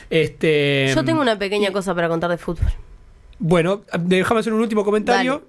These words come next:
Speaker 1: que esto lo voy a dejar como, como un gancho
Speaker 2: Dale.
Speaker 1: para el próximo. Mirá cómo vi-, mirá cómo vinculo espacios. Para el
Speaker 2: Como un
Speaker 1: próximo
Speaker 2: gancho.
Speaker 1: quince minutos de fama,
Speaker 2: Sí.
Speaker 1: este, volvi-,
Speaker 2: Uy.
Speaker 1: debutó y volvió a la Premier League el equipo del Sunderland. Y vos mirás, ¿Sunderland quién?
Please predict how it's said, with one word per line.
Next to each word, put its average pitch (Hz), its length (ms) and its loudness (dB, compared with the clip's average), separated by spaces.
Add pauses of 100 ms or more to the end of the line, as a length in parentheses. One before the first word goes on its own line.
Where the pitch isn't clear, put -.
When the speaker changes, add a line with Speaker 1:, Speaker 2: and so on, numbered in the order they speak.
Speaker 1:
que - 100 0
esto 196 200 0
lo 170 100 0
voy 185 100 0
a 190 40 2
dejar 190 260 0
como, 139 580 -2
como 135 280 0
un 185 140 2
gancho 196 420 0 (100)
Speaker 2:
Dale. 185 160 0
Speaker 1:
para 151 140 2
el 147 60 -4
próximo. 160 600 -2 (260)
Mirá 240 100 0
cómo 226 160 2
vi-, 180 160 -6
mirá 196 240 -2
cómo 226 120 0
vinculo 175 260 -2
espacios. 170 320 -2
Para 165 160 2
el 220 40 0
Speaker 2:
Como 220 100 -4
un 294 100 -2
Speaker 1:
próximo 247 280 2
Speaker 2:
gancho. 190 200 -12
Speaker 1:
quince 240 240 2
minutos 208 260 0
de 156 60 2
fama, 233 420 0
Speaker 2:
Sí. 208 380 -6 (160)
Speaker 1:
este, 165 680 2
volvi-, 196 360 2
Speaker 2:
Uy. - 60 -12
Speaker 1:
debutó 190 680 0
y 180 100 0
volvió 190 320 4
a - 20 4
la 233 100 -2
Premier 202 280 -2
League 285 280 2 (240)
el 175 100 0
equipo 226 200 2
del 196 120 0
Sunderland. 143 580 -4 (840)
Y - 60 -2
vos 208 80 4
mirás, 208 360 0 (720)
¿Sunderland 160 460 0
quién? 190 260 2